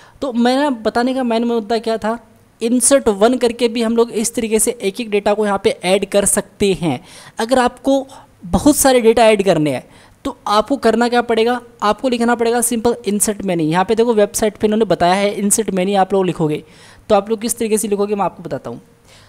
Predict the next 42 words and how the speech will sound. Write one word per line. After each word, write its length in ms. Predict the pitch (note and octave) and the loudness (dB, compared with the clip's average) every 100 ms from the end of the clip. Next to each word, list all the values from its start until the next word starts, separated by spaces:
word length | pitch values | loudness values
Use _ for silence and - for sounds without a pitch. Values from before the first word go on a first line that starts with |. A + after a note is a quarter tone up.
| _ _ _ A#3 | _ _ _ -6
मैं 100 | B3+ | -4
सब 220 | C4 B3 | -6 -8
कुछ 160 | C#4 | -8
पहले 200 | - B3+ | -4 -4
क्लीन 220 | A#3+ A#3+ A#3 | -4 -4 -4
करता 260 | G#3 - | -4 -4
हूँ 80 | D3+ | -6
सब 180 | - - | -8 -12
कुछ, 200 | C#3+ - | -16 -8
ठीक 140 | A3 | -4
है। 200 | B3 F3 - - _ - | -4 -4 -10 -20 _ -6
आपको 280 | G#3 - B3+ | -6 -8 -12
लिखना 260 | B3 B3 | -6 -4
है 60 | A#3+ | -4
सबसे 320 | A#3+ A#3 B3+ | -8 -10 -10
पहले 220 | A3+ A3+ | -8 -6
यहाँ 120 | G#3+ | -6
पे 120 | G#3+ A3+ | -4 -6
डीबी 720 | F#3 G3 A3 G3+ A#3+ A#3+ A#3+ - _ - | -6 -8 -8 -6 -6 -6 -10 -18 _ -18
डॉट 480 | E3+ A3+ A3+ A#3 A#3 - - | 0 2 4 2 -2 -16 -12
स्टूडेंट, 920 | G#3 - A#3+ A#3 F#3+ F3+ A3 A#3 A#3 - - - | -12 -10 -10 -8 -4 0 2 0 -4 -14 -18 -8
यार 200 | F#3 G3 | -2 -2
मैं 100 | G#3+ G#3+ | -2 -4
कॉमा 300 | G3+ A3 A3+ | -2 0 -2
किस 200 | A3+ - | -6 -8
तरीके 200 | A3 G#3 | -8 -8
से 120 | G#3+ | -8
लिख 100 | G3+ | -8
देता 220 | F#3+ F3 | -8 -6
हूँ 120 | F#3 A3 | -2 0
बार 200 | G#3 F#3+ | 2 2
बार, 140 | E3 | -2
मुझे 180 | E3+ G3 | -4 -4
यहाँ 140 | G3 G3 | -2 0
पे 180 | A#3 A#3 - - - | -2 -4 -16 -20 -12
स्टूडेंट 460 | G#3+ - A3+ A3+ A3+ | -8 -4 0 0 -2
लिखना 260 | G#3+ A3+ A#3 | -8 -6 -4
है, 80 | A#3 | -4
यहाँ 220 | G3+ G#3+ | -4 -6
पे 80 | A3+ | -4
मैं 120 | A3 | -4
लिखूँगा 300 | A3 A3+ | -2 -4